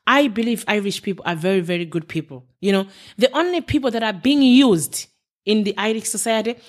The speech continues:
they're the same people that are on the same level where we are. People that are struggling with homeless. People are struggling with poverty.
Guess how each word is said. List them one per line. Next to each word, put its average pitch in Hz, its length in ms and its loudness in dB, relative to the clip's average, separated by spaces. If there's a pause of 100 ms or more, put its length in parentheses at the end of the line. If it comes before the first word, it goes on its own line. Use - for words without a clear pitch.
(200)
they're 220 140 6
the 214 120 2
same 240 240 -2
people 214 220 -10
that 190 240 -4
are 190 140 0
on 190 100 -2
the 180 80 0
same 202 260 2
level 170 280 2
where 175 180 0
we 160 100 -2
are. 135 320 -2 (380)
People 214 240 2
that 190 120 2
are 175 60 -2
struggling 175 400 0
with 160 120 -4
homeless. - 560 -2 (240)
People 220 200 2
are 190 40 2
struggling 175 460 0
with 160 180 -4
poverty. 156 360 -4